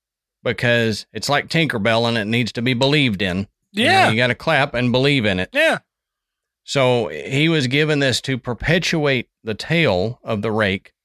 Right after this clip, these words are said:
Speaker 1: so that it could manifest through Tulpic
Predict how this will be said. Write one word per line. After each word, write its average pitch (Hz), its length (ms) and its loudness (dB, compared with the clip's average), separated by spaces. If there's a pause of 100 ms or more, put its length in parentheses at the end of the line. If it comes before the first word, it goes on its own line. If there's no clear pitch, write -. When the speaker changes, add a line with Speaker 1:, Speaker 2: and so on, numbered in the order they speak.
(420)
Speaker 1:
so 139 240 -2
that 123 140 0
it 127 180 -2
could 120 180 -6
manifest 120 840 -2 (540)
through 156 280 0
Tulpic - 720 -2